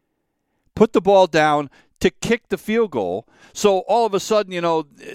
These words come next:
and, and then, you know, Buffalo's gotta do the same thing. Their, their field goal unit's gotta come out, and, and you could make the case that perhaps by doing that,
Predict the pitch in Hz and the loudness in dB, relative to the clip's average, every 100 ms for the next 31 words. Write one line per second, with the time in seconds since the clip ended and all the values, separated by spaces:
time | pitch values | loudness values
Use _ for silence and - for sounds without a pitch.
0 | - 151 156 147 151 151 151 147 131 - | -12 -10 -10 -6 -4 -2 -4 -6 -16 -20
1 | 143 127 139 _ _ _ _ _ _ _ | -12 -10 -10 _ _ _ _ _ _ _
2 | _ 127 180 220 196 151 180 151 170 139 | _ 0 0 2 -4 -2 -2 -2 -4 -4
3 | 180 165 - 147 165 139 151 135 107 139 | -4 -6 -4 -4 -2 -2 -2 -4 -4 -4
4 | - 151 160 156 143 151 147 - 147 151 | -2 -4 -2 -2 -2 -4 -4 -4 -4 -2
5 | 151 143 156 160 120 117 - _ - 135 | -2 0 0 -2 -6 -10 -20 _ -6 -6
6 | 143 160 202 214 156 202 - 214 202 226 | -4 -6 -4 -4 -2 -4 -4 -8 -2 -2
7 | 214 180 - 175 160 - 175 220 - - | -2 -6 -4 -4 -4 -2 -2 -2 -6 -14
8 | - - _ _ _ _ _ _ _ _ | -14 -18 _ _ _ _ _ _ _ _
9 | _ _ _ _ 160 160 151 175 262 233 | _ _ _ _ 0 2 0 0 0 0
10 | 139 117 104 113 | 0 0 -2 -6